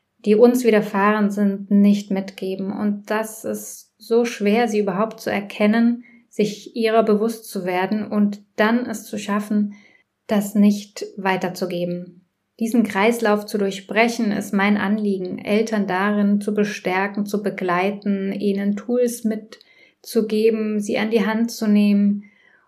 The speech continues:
Und ich will dir heute nochmal sagen,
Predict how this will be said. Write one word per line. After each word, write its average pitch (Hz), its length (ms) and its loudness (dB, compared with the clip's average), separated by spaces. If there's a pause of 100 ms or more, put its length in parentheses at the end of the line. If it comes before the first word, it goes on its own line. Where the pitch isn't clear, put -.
(140)
Und 226 280 -2
ich - 520 -6
will 233 220 4
dir 226 180 4
heute 226 240 4
nochmal 208 380 4
sagen, 220 680 -2